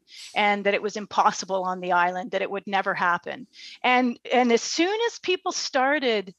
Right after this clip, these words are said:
going through all of that Netflix content and people ran out of shows, all of a sudden people started understanding the need for, for those sound stages and more production facilities. So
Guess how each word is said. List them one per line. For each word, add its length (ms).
going 320
through 300
all 280
of 120
that 240
Netflix 760
content 760
and 240
people 380
ran 580
out 300
of 100
shows, 680
all 380
of 80
a 80
sudden 440
people 280
started 400
understanding 840
the 80
need 400
for, 360
for 140
those 240
sound 400
stages 560
and 420
more 260
production 600
facilities. 680
So 240